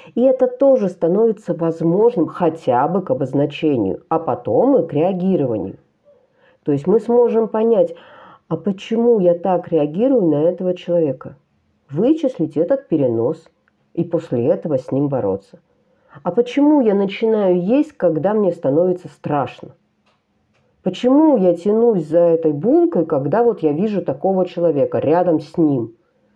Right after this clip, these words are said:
Да потому что. Потому что я не распознаю сигналов своего тела, я путаю голод со страхом. И это все можно видеть.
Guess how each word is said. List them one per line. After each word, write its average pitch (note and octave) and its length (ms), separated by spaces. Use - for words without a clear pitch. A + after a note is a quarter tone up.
Да - 60
потому E4 540
что. - 240
Потому A#3+ 300
что B3 160
я D#3+ 80
не D3 140
распознаю F#3+ 520
сигналов D#4 480
своего C#4 300
тела, F#3+ 440
я F3+ 160
путаю D#4 400
голод C4 440
со C4 100
страхом. F3+ 720
И A3+ 100
это B3 240
все - 320
можно G#3 460
видеть. F3+ 520